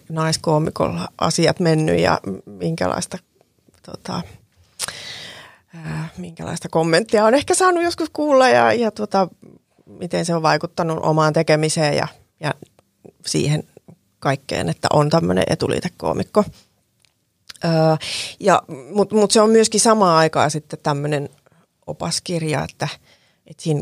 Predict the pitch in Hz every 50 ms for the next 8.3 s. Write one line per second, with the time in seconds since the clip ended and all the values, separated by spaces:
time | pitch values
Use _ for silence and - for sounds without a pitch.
0 | - - - 180 160 160 156 151 165 151 139 139 147 156 - 139 127 - - _
1 | 170 143 101 160 170 160 151 165 156 - - - - 175 - 151 165 - - -
2 | - - - _ - - - - - 170 - - 190 - 196 185 185 180 185 185
3 | - 175 - - _ _ _ _ _ _ _ _ _ _ _ _ - - - -
4 | - - _ _ _ _ _ _ _ _ _ - _ _ _ _ _ _ _ _
5 | _ - 160 151 - 170 165 - - - - 185 175 175 - - - 196 196 190
6 | 190 185 180 180 175 175 175 175 170 156 143 139 135 131 156 165 - - 160 170
7 | - - _ - 180 170 - - 196 208 214 190 190 202 180 165 175 165 - -
8 | 170 160 156 147 139 147